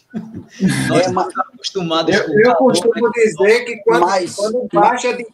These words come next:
Speaker 3: de dezoito graus aqui em Recife, neva, né?
Speaker 2: É, mas eu não iria pra essa prova esperando dezoito graus, nem em um momento.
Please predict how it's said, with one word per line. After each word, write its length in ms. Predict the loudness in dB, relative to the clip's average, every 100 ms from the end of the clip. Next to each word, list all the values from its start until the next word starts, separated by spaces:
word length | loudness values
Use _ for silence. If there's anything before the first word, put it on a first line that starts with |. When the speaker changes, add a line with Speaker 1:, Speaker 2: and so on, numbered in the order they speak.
| -14 -14
Speaker 3:
de 260 | -8 -6 -6
dezoito 460 | -6 -4 -4 -6 -8
graus 320 | -4 -4 -4
aqui 200 | -10 -10
em 80 | -10
Recife, 580 | -8 -6 -8 -12 -16
neva, 380 | -10 -6 -6 -8
né? 260 | -10 -12 -6
Speaker 2:
É, 200 | 0 0
mas 440 | 0 0 -2 -4 -6
eu 180 | -4
não 300 | -4 -4 -2
iria 440 | -2 -2 -2 -2 -4
pra 220 | -6 -6
essa 260 | -8 -14 -14
prova 600 | -16 -10 -8 -8 -10 -12
esperando 720 | -14 -14 -10 -10 -12 -14 -16
dezoito 500 | -16 -10 -10 -10 -10
graus, 540 | -8 -6 -6 -10 -12
nem 800 | -18 -12 -12 -10 -6 -4 0 0
em 40 | -2
um 160 | -4
momento. 480 | -6 -6 -6 -8